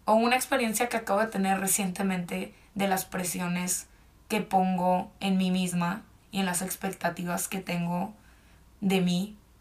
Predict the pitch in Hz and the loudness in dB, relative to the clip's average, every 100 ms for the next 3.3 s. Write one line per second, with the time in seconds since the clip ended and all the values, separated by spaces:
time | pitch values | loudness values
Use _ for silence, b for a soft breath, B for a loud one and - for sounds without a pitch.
0 | - - - 202 196 196 196 190 - 214 | -20 -12 -2 0 2 2 2 -2 -2 0
1 | 208 196 185 185 185 185 208 190 185 185 | 2 2 2 4 2 2 2 2 4 2
2 | 190 - 190 180 185 175 170 175 180 - | 2 0 -2 -2 -4 -4 -2 0 2 2
3 | - 190 | 2 -2